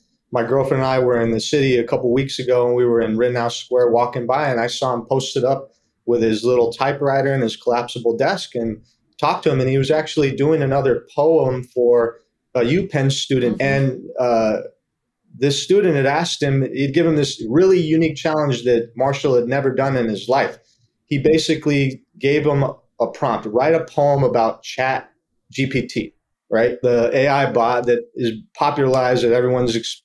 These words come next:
Speaker 1: uh, exploding with excitement about. And he gave him, like, a fifteen minute window. He circled the block and had Chat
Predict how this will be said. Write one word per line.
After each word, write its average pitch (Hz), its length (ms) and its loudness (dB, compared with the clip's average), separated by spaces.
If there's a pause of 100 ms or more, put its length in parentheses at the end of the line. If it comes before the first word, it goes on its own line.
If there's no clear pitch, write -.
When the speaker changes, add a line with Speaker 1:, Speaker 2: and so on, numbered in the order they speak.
(120)
Speaker 1:
uh, 107 320 0
exploding 131 500 0
with 117 100 2
excitement 139 520 -2
about. 87 260 -6 (420)
And 131 240 0
he 131 80 0
gave 143 220 2
him, 139 140 2
like, 123 180 2
a 127 60 2
fifteen 143 400 0
minute 139 200 2
window. 135 260 2
He 117 100 2
circled 147 440 0
the 120 120 2
block 135 440 0 (480)
and 127 460 0 (180)
had 127 420 -2 (600)
Chat 143 540 -2